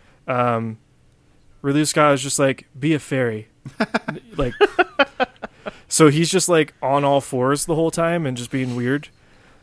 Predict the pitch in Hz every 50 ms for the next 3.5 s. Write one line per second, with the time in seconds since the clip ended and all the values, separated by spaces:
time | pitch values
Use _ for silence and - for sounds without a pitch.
0 | _ - 131 123 123 123 120 117 113 113 113 113 113 - _ _ _ _ _ _
1 | _ _ _ _ _ _ _ _ _ - 139 143 143 143 135 - _ _ _ _
2 | _ _ _ _ _ _ _ _ _ _ _ - 151 147 147 156 156 156 151 147
3 | 147 143 143 135 123 120 - - -